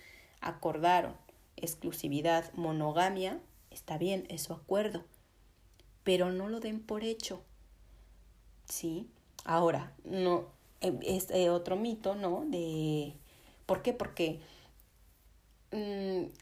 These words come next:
las personas no siempre acuerdan de manera clara o directa sus, sus cosas de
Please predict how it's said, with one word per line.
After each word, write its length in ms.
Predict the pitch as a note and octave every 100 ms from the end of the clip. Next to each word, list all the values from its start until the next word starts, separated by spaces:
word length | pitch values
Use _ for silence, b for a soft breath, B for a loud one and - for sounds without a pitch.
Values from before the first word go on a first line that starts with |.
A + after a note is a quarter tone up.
| - _ _
las 260 | F#3+ F#3+ -
personas 840 | F#3 F#3+ - A#3 A3 G#3+ C4+ - - - _ _ _ _ _ _ -
no 500 | G#3 G3+ G3+ G3+ G#3
siempre 880 | - A3+ G#3+ F#3+ G3 G3 F#3+ F#3+ -
acuerdan 680 | E3 - - G3+ F#3+ F#3+ F#3
de 60 |
manera 400 | F3 E3 E3 F3 -
clara 360 | G3 F#3 F3+ E3+
o 60 |
directa 640 | E3+ E3+ E3+ E3 E3+ G3+ C#4
sus, 200 | - F#3
sus 460 | - - - E3+ -
cosas 480 | - F#3 F#3 F#3
de 320 | A3 - -